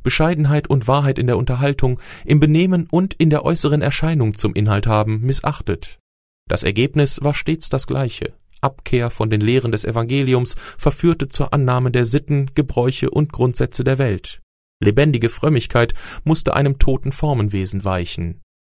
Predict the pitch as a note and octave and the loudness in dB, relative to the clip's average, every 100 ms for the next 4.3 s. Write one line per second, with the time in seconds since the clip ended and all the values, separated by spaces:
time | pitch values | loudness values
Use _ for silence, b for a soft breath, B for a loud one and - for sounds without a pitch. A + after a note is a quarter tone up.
0 | _ _ - A#2+ D3 E3+ C#3 C3 - G#2 | _ _ -2 4 4 4 2 2 0 -4
1 | G2+ G#2 G#2 - A#2 - A2 - B2+ C3+ | 0 0 -2 -2 -2 0 -2 -2 -2 -2
2 | - F3 - G#2+ - G#2+ G2+ G2 G2 G#2+ | -2 -2 -2 -4 -2 -4 -2 -2 0 0
3 | B2 G#2+ G#2 - A2+ A2+ - G#2+ G#2+ A2+ | 0 0 0 2 0 0 0 0 2 2
4 | B2+ - G#2 | 2 0 -2